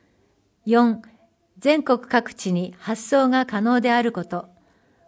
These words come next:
五、飲食物の場合は、原則、寄付者に到着から一週間程度の賞味期限が保証されるものであること。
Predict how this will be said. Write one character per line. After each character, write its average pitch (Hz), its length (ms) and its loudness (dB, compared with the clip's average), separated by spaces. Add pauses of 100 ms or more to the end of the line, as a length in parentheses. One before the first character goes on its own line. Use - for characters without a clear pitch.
(140)
五、 226 320 0 (380)
飲 254 180 2
食 294 300 -2
物 262 240 -4
の 214 140 0
場 180 200 -4
合 202 180 -4
は、 202 220 -2 (340)
原 254 220 2
則、 247 460 0 (300)
寄 262 160 0
付 - 120 -12
者 311 160 2
に 240 100 4
到 233 220 0
着 233 300 -6
か 214 140 -2
ら 214 220 -4 (180)
一 214 120 -4
週 294 280 -2
間 285 280 0
程 285 220 0
度 226 140 2
の 190 200 0
賞 262 280 0
味 277 140 -2
期 277 160 -2
限 269 240 2
が 196 160 0
保 196 140 -2
証 262 220 2
さ 262 160 0
れ 269 120 2
る 269 140 0
も 254 120 2
の 254 120 2
で 208 120 0
あ - 80 -2
る 220 100 -2
こ 170 140 -6
と。 - 240 -10